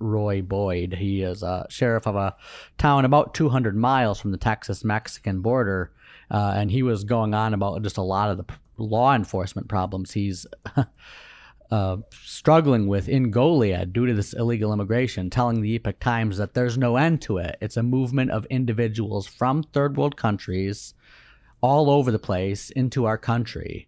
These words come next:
And the further you get into it, the more you realize that it's all done by design, and it's at the design of the federal government. We're in a transformation of America from a free republic to something more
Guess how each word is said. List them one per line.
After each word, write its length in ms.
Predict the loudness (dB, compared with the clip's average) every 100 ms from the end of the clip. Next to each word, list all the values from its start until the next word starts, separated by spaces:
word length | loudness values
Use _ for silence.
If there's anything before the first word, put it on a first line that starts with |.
| _ _ -16
And 160 | -2 0
the 60 | 2
further 300 | 4 4 4
you 120 | 2
get 160 | 2
into 360 | 4 2 2 0
it, 120 | 0
the 60 | 0
more 260 | 0 0
you 160 | 0 0
realize 580 | 0 2 2 2 0 0
that 120 | -2
it's 100 | -4
all 380 | -2 0 2 0
done 480 | 0 0 0 0 -2
by 380 | -2 0 0 -2
design, 880 | -4 -4 -2 0 0 -2 -4 -8 -8
and 140 | -6
it's 140 | -6 -2
at 220 | -4 -2
the 100 | -6
design 580 | -4 -2 -2 -2 -2 -4
of 220 | -6 -6
the 80 | -8
federal 640 | -4 -2 0 0 -4 -4
government. 680 | -4 -2 -2 -4 -8 -12 -16 -20 _ _ -20 -20 -18 -2
We're 200 | 2 4
in 80 | 2
a 60 |
transformation 920 | 2 2 2 0 0 2 2 0 0
of 80 | 0
America 540 | 2 2 0 0 -2 -2
from 200 | -2 -4
a 60 |
free 300 | -2 0 0
republic 760 | 0 -2 0 2 2 0 -2 -10
to 60 | -4
something 440 | -2 -2 -2 0
more 580 | 0 2 2 2 2